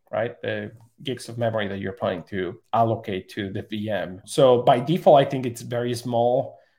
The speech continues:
to run things like Minikube, which is your mini Kubernetes, uh, cluster within your machine. So, uh, and I know I'm gonna get to that because that was, uh,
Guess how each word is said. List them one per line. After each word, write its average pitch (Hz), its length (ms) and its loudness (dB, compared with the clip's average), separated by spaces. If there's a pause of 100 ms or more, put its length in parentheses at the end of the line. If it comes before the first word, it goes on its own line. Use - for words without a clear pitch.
(180)
to 127 160 -4
run 117 380 0
things 117 300 -6
like 110 320 -2
Minikube, 131 560 -2 (220)
which 104 220 -16
is 110 120 -6
your 101 380 -6 (460)
mini 117 800 0 (300)
Kubernetes, 113 880 -4
uh, 104 320 2
cluster 107 480 -2
within 101 300 -8
your 95 140 -8
machine. 110 640 -4 (400)
So, 113 720 2
uh, - 120 0
and 117 140 -2
I 127 60 0
know 127 100 2
I'm 135 140 0
gonna 127 180 -2
get 117 220 -6
to 123 80 -10
that 110 220 0
because 110 260 -14
that 104 140 -4
was, 101 280 -8
uh, 101 240 -2